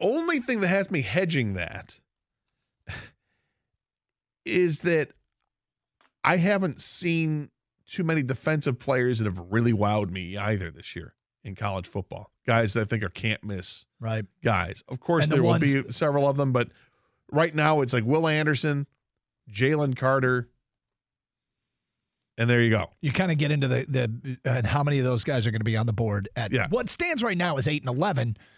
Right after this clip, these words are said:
Speaker 2: Uh, at, at this point, I'm not sure the Rams are gonna win another game. So <laughs>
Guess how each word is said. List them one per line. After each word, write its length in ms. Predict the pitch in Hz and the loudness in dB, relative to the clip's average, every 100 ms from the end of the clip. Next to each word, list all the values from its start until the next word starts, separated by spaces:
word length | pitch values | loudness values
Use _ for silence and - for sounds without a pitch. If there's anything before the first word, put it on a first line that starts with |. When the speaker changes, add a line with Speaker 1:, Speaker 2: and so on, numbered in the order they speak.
| _ _ _ - | _ _ _ -20
Speaker 2:
Uh, 80 | - - | -16 -10
at, 160 | 139 - | -8 -6
at 120 | 147 | -6
this 160 | 190 - | -4 -4
point, 280 | 190 160 143 | -4 -2 -2
I'm 100 | 160 | -2
not 180 | 156 131 | -2 -2
sure 140 | 156 | -4
the 80 | 131 | -2
Rams 260 | 135 131 | 0 0
are 40 | 117 | -2
gonna 140 | 123 | -2
win 140 | 117 117 | -2 -2
another 220 | 104 92 | -4 -6
game. 400 | 107 160 123 113 _ _ _ | -4 -4 -4 -6 _ _ _
So 560 | - 180 156 139 139 - _ | -6 -4 -2 -2 -6 -10 _
<laughs> 100 | - | -6